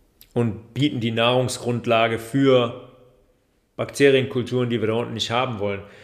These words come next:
bieten die Nahrungsgrundlage für Parasiten, die wir da unten nicht haben wollen, bieten die Nahrungs-, zum Beispiel für Würmer. Ist nicht selten. Parasiten und Würmer in Därmen,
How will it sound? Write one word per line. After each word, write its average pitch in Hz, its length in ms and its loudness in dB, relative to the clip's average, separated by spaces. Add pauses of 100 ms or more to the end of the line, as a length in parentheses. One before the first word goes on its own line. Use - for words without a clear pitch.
(180)
bieten 139 280 -2
die 127 100 0
Nahrungsgrundlage 123 920 0
für 123 420 2
Parasiten, 123 840 -2
die 107 160 -6
wir 113 80 0
da 107 60 -2
unten 110 240 -6
nicht 107 180 -6
haben 113 220 -4
wollen, 104 320 -8
bieten 139 240 -8
die 123 120 -4
Nahrungs-, 123 480 -4 (140)
zum 113 180 -6
Beispiel 135 380 4
für 107 240 -6
Würmer. 127 380 4 (1400)
Ist - 160 -8
nicht 202 160 -4
selten. 107 380 -2 (920)
Parasiten 120 580 -4
und 104 220 -6
Würmer 127 340 0
in 107 160 -6
Därmen, 120 400 -2